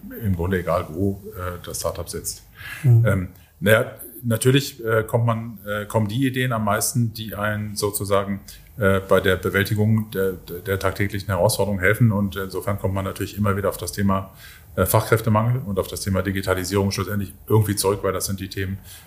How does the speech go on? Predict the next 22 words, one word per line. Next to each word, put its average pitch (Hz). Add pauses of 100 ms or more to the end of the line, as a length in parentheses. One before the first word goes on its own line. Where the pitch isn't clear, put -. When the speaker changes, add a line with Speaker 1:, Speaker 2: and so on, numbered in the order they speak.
(160)
Speaker 1:
die 104
uns 95
alle 92
drücken. 87
Und 85
da 82
ist 78
das 95
jetzt 90
auch 80
relativ 90
egal, 90
ob 95
man 95
jetzt -
kleiner 95
Mittelständler, 95
großer 90
Mittelständler 92
oder 87
Konzern 92
ist. -